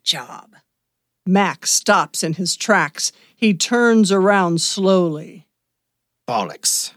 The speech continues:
Speaker 3: Who told ya that?
Speaker 1: I've got my sources,
Speaker 2: Tang says with a grin.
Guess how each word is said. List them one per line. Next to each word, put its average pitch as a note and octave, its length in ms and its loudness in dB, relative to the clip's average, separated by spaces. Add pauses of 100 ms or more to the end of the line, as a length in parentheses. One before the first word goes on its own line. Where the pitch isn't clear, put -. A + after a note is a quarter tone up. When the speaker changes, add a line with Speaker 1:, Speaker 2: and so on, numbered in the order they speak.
(100)
Speaker 3:
Who E3 280 6
told A#2 420 -2
ya G2 120 -6
that? F2+ 420 -6 (440)
Speaker 1:
I've E3 300 0
got E3 320 -2
my D3+ 320 -8
sources, - 1000 -6
Speaker 2:
Tang D#3+ 400 2
says E3+ 360 2
with D#3 140 -6
a F3 60 -2
grin. E3 520 0